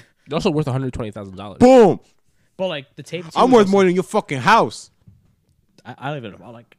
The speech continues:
Speaker 1: I rent an apartment.
Speaker 3: Yeah.
Speaker 1: So that's <laughs>
Speaker 3: Fuck your apartment.
Speaker 1: I rent an apartment, so, like, I'm like, uh, I,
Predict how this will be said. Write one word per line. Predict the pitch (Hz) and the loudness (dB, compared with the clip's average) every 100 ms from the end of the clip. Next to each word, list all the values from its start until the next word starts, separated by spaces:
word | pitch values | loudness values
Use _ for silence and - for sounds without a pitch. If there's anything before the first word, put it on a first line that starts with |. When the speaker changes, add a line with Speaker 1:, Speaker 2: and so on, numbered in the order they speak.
| - | -12
Speaker 1:
I | 147 | -10
rent | 127 113 | -10 -14
an | |
apartment. | 104 123 101 98 | -14 -14 -14 -4
Speaker 3:
Yeah. | 156 190 143 | 2 2 2
Speaker 1:
So | 185 | 0
that's | 247 247 294 - 262 | 0 2 0 0 0
<laughs> | |
Speaker 3:
Fuck | 233 240 220 | 0 0 2
your | 185 | 0
apartment. | 151 147 117 107 95 214 240 220 202 | 0 -2 0 -4 -4 -10 -10 -14 -10
Speaker 1:
I | 185 | -8
rent | 185 | -8
an | 139 | -8
apartment, | - 165 139 | -6 -8 -8
so, | 135 | -12
like, | 131 120 | -10 -8
I'm | 123 | -8
like, | 123 117 | -10 -12
uh, | 113 110 110 110 120 | -12 -12 -10 -12 -14
I, | 135 | -14